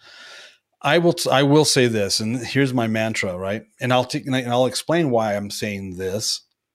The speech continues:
because it takes you to the next step. You, if, if you don't have a fasting lifestyle, if you don't have a prayer lifestyle, a prayer in the spirit lifestyle, if you don't have,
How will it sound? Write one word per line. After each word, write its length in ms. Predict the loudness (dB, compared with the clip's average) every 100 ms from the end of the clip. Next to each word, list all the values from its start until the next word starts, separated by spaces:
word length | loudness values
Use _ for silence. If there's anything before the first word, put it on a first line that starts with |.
| _
because 220 | -14 -12
it 100 | -8
takes 260 | -8 -8 -8
you 60 |
to 80 | -10
the 100 | -8
next 240 | -8 -6 -4
step. 340 | -2 -4 -6 _ _ _ _ _ _ _ _ _ _ _ _ _ -12
You, 380 | -2 2 2 2
if, 280 | -4 -4 -10 _ _ _ _ _ -12
if 160 | -6
you 140 | 0 2
don't 180 | 2 2
have 800 | 2 2 4 6 4 0 -6 -18 _ _ _
a 80 | -10
fasting 600 | -6 -4 -2 -4 -4 -4
lifestyle, 1000 | -4 -6 -10 -16 _ -8 -4 -2 -2 -6
if 140 | -8 -6
you 60 |
don't 120 | -4 -4
have 280 | -2 -4
a 100 | -6
prayer 420 | -10 -6 -2 0 0
lifestyle, 540 | -2 -2 -4 -2 -2
a 100 | -4
prayer 360 | -6 2 4 4
in 100 | 0
the 80 |
spirit 360 | -4 -2 -2 0
lifestyle, 360 | 0 -2 -4 -4
if 100 | -2
you 100 | 0
don't 160 | 2
have, 560 | 0 0 2 2 -2